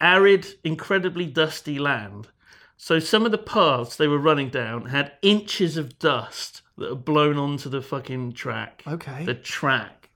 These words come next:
Speaker 1: as it was.
Speaker 2: And I
Speaker 1: Um,
Speaker 2: guess there's all the regular American stuff, like cops with guns and hillbillies and loose murderers and stuff.
Speaker 1: Cowboys.
Speaker 2: Cowboys.
Speaker 1: <laughs> I don't know.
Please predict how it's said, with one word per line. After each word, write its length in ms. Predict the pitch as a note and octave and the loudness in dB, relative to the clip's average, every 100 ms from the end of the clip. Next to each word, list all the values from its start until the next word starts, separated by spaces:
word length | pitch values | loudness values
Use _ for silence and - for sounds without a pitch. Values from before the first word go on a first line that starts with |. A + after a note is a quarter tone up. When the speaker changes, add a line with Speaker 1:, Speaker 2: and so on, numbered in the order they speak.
| _ C#3+ | _ -4
Speaker 1:
as 180 | C3+ | -4
it 80 | C3 | -4
was. 540 | A#2 B2 A2 G#2+ - _ _ _ _ _ - | -8 -8 -8 -12 -16 _ _ _ _ _ -2
Speaker 2:
And 80 | D3 | 4
I 80 | D#3 | 6
Speaker 1:
Um, 100 | D#3 | 6
Speaker 2:
guess 140 | D#3+ | 4
there's 140 | E3 D#3+ | 0 2
all 120 | E3 | 2
the 80 | C#3+ | 4
regular 400 | D#3 E3+ C3+ B2 | 4 4 2 0
American 380 | B2 A#2+ - A#2+ | 2 -2 -4 -12
stuff, 340 | - B2+ B2+ | -2 -2 0
like 280 | B2+ A#2+ - | -4 -4 -2
cops 280 | C#3+ - - | -2 -2 -10
with 180 | A#2 A#2 | -6 2
guns 420 | C#3 B2+ B2+ C3 | 2 2 -2 -6
and 80 | B2 | -2
hillbillies 800 | C3+ B2+ B2+ B2+ B2+ B2 A#2+ C3 | 0 0 2 4 4 2 -2 -4
and 340 | B2 A2+ G#2+ - _ C3+ | -4 -4 -8 -20 _ -18
loose 480 | B2+ B2+ C3+ B2 | -12 -4 -4 -4
murderers 680 | C#3 C3 B2+ B2+ B2 B2 B2 | 2 4 6 2 0 0 -2
and 140 | B2+ A#2+ | -6 -8
stuff. 200 | - C#3 | 0 4
Speaker 1:
Cowboys. 760 | D4 G#3 D#3+ B2+ A#2 - - - | 6 8 6 4 -4 -8 -10 -2
Speaker 2:
Cowboys. 800 | G3 G3 F#3+ F3 F3+ G3 F#3+ - | 4 6 6 8 8 6 2 2
Speaker 1:
<laughs> 20 | |
I 40 | B3+ | 2
don't 160 | - | 6
know. 260 | G#3+ A3 | 4 4